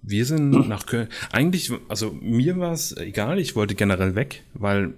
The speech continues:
ganz ehrlich, so Ost-West kann man, ne, sagen ja Leute, "Ah, gibt's nicht mehr." Wenn ich auf meinen Lohnzettel geguckt hab, gab's O-, Ost-West noch.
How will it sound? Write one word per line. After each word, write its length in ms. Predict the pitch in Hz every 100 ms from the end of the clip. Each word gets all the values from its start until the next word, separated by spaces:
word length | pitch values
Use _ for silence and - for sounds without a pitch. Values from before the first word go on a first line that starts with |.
| - - -
ganz 220 | 117 139
ehrlich, 320 | 123 117 113 98
so 280 | 95 95 -
Ost-West 540 | 107 - 101 107 -
kann 140 | -
man, 200 | 104 98
ne, 200 | 95 104
sagen 200 | 95 95
ja 60 | 95
Leute, 240 | 92 98 120
"Ah, 120 | 131
gibt's 260 | 143 135
nicht 160 | 123 120
mehr." 220 | 113 110 - - - -
Wenn 140 | 104 107
ich 100 | 107
auf 80 | 113
meinen 120 | 101
Lohnzettel 440 | 117 120 110 98
geguckt 300 | 92 101 -
hab, 100 | 98
gab's 260 | - 90 -
O-, 180 | 92 92
Ost-West 540 | 101 - 95 85 -
noch. 260 | 92 87